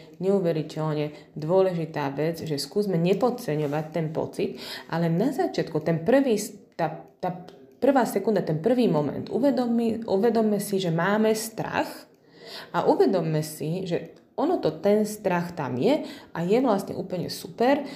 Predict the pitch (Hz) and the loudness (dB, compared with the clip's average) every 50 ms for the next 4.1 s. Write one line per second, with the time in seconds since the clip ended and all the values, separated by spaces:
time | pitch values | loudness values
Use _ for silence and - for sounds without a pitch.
0 | - - - - 277 285 277 277 247 202 170 170 165 156 151 - - - - 110 | -16 -8 -2 2 2 2 4 4 2 2 2 2 0 -2 -2 -6 -8 -10 -8 -6
1 | 139 - - - 180 185 - 240 247 226 - 175 170 - 160 143 - - 135 - | -6 -6 -6 -6 -6 -2 0 0 0 0 0 -2 0 0 0 -2 -2 -4 -6 -4
2 | - 185 175 175 - - 226 226 240 226 202 196 190 175 165 156 - 185 160 156 | -2 -2 -2 0 0 2 2 4 4 4 2 2 2 0 0 0 0 0 0 0
3 | 147 143 - - 170 175 196 214 220 220 214 208 190 185 165 160 156 160 156 - | -2 -4 -6 -6 -2 0 2 4 4 4 4 4 4 2 2 0 -2 -4 -6 -8
4 | - - | -8 -6